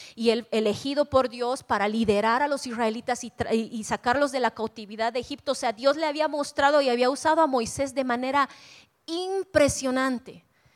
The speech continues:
impresionante. Y todo esto había llegado a oídos de su suegro, con el cual él vivía en Madián durante muchos, muchos años. Todas estas cosas. Entonces, imagínense ser el suegro de Moisés por un segundo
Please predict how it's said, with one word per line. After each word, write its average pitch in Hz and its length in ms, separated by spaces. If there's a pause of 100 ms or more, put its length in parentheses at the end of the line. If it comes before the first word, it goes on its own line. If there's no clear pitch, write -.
(160)
impresionante. 277 1000 (340)
Y 294 140
todo 403 320
esto 381 180
había 311 160
llegado 302 460
a 247 100
oídos 285 420
de 247 120
su 240 420
suegro, 311 640
con 240 160
el 226 160
cual 269 560
él 269 260
vivía 240 600 (180)
en 233 180
Madián 214 680
durante 214 480
muchos, 294 580
muchos 277 380
años. 214 360
Todas 359 360
estas 302 280
cosas. 269 260
Entonces, 233 200
imagínense 330 480
ser 277 160
el 247 100
suegro 254 300
de 214 80
Moisés 214 380
por 214 160
un 214 100
segundo 208 480